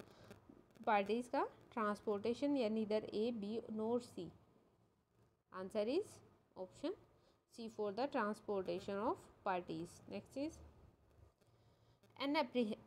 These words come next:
appreciation for li-, special leave to appeal to the Supreme Court can be filed within, स्पेशल लीव की एप्लीकेशन फाइल करनी है, उसके लिए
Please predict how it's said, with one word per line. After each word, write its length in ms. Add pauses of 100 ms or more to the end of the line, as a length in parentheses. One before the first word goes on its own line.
appreciation 800 (240)
for 140
li-, 380
special 460
leave 320 (120)
to 100 (140)
appeal 320 (360)
to 60
the 160
Supreme 400
Court 280
can 200
be 100
filed 380
within, 320 (800)
स्पेशल 360
लीव 260 (340)
की 60
एप्लीकेशन 520
फाइल 200
करनी 280
है, 100
उसके 220
लिए 240